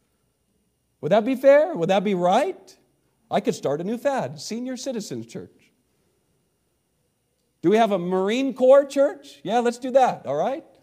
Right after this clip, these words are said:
Chaz, Jesse, sorry.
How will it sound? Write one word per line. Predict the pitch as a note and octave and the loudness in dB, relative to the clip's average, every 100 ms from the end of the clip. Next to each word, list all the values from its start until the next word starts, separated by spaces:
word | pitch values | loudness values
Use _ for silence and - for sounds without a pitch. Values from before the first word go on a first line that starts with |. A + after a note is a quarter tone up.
| _ _ _ _ _ _ - | _ _ _ _ _ _ -8
Chaz, | F3+ G3 A#3 C4 C4 - | 0 4 4 4 0 -2
Jesse, | G3+ A#3 B3+ C4 | -2 0 -4 -8
sorry. | B3+ F#3+ A3+ A3 A#3 | -6 -2 0 -2 -6